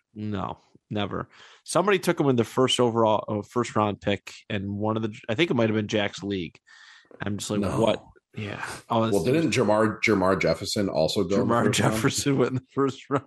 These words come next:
Speaker 1: <laughs>
Speaker 2: That's absolutely incredible.
Speaker 1: Fantastic draft. Um,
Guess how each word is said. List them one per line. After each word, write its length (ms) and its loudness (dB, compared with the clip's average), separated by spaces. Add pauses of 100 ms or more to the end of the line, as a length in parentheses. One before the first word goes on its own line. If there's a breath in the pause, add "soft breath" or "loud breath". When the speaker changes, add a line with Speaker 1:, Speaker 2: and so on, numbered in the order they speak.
(140)
Speaker 1:
<laughs> 100 -4 (1080 loud breath)
Speaker 2:
That's 120 -6
absolutely 480 -2
incredible. 580 -12
Speaker 1:
Fantastic 680 0
draft. 540 -4
Um, 600 0